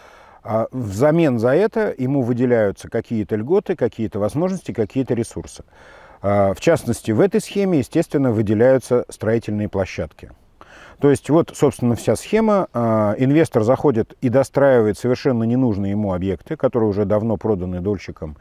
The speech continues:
или иным собственникам. За это государство, не имея денежных средств, свободных в обращении, э, выдаёт этому инвестору, э, земельные участки для дальнейшего строительства. Безусловно, инвестор получает некое преимущество, потому что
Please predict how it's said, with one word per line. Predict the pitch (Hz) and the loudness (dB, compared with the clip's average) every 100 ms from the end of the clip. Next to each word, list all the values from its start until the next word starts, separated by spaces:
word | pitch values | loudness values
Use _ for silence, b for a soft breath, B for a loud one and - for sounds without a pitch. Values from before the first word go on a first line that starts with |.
| B B B | B B B
или | 127 123 117 | 0 2 4
иным | 117 107 | 4 0
собственникам. | - 202 - 208 202 - 185 B B B B | 0 -2 0 -2 -2 -2 -4 B B B B
За | 104 143 | 2 4
это | 147 190 - 190 - | 4 4 2 -2 -4
государство, | - 120 - 127 131 - 110 | -2 -2 2 2 2 0 0
не | 117 123 | 2 4
имея | 127 123 107 | 4 2 2
денежных | 110 104 92 98 | 0 0 -2 -4
средств, | - 113 101 - | -2 0 0 -2
свободных | 107 110 110 87 90 - | 0 2 2 0 -4 -4
в | |
обращении, | 98 110 131 - 214 202 147 | 0 0 0 -2 -2 -2 -4
э, | - 104 202 202 101 101 | -4 -4 -2 0 0 0
выдаёт | 107 117 127 113 107 | 2 4 4 4 0
этому | 101 104 107 | -4 -4 -2
инвестору, | 110 165 - 170 170 B B B B | 0 -2 0 -2 -2 B B B B
э, | - 98 | -4 -2
земельные | 95 123 123 113 | 2 2 4 2
участки | 104 175 185 113 | 2 0 0 -2
для | 95 147 | 2 4
дальнейшего | 123 107 123 123 110 | 4 4 2 0 -2
строительства. | - 92 85 - - - - | -2 -2 -2 -6 -16 -18 -2
Безусловно, | 104 127 131 170 208 196 139 | 2 2 2 2 2 2 2
инвестор | 113 170 - 143 | 2 0 -2 -2
получает | 117 104 - 131 110 | -2 -2 2 2 2
некое | 120 107 104 | -2 -4 -6
преимущество, | 95 101 127 175 - | -4 -4 -4 -6 -8
потому | 131 - 107 | -8 -4 -4
что | 104 - 85 | -4 -8 -10